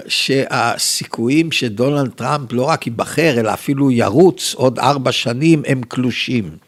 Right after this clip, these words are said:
אבל המהלך הזה של, אה, אדון הר סוכר, מחד, והתמיכה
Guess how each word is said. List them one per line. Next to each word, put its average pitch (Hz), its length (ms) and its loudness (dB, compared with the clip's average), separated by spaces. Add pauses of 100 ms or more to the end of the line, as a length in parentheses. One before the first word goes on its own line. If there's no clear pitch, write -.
(380)
אבל 117 420 0 (600)
המהלך 113 680 -4
הזה 139 400 0
של, 143 580 2
אה, 127 220 2
אדון 131 420 0
הר 123 280 0
סוכר, 117 720 0 (540)
מחד, 127 500 2 (760)
והתמיכה 143 1500 2